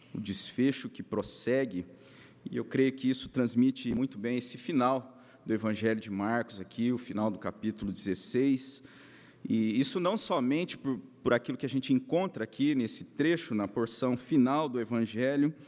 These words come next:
mas pela longa jornada que a gente teve caminhando, expondo e meditando no Evangelho de Marcos,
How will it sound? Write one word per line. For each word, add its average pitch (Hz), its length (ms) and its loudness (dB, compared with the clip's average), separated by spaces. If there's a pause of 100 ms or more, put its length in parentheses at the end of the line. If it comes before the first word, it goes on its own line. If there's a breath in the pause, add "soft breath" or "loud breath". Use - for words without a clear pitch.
(360 loud breath)
mas 156 320 2
pela 151 320 2
longa 165 500 2
jornada 127 560 -2
que 127 100 -8
a 120 40 0
gente 117 320 -2
teve 123 600 2 (380 loud breath)
caminhando, 127 560 4
expondo 127 720 0 (320 loud breath)
e 113 420 2
meditando 131 640 2
no 131 100 4
Evangelho 120 420 -4
de 120 100 -10
Marcos, 123 680 0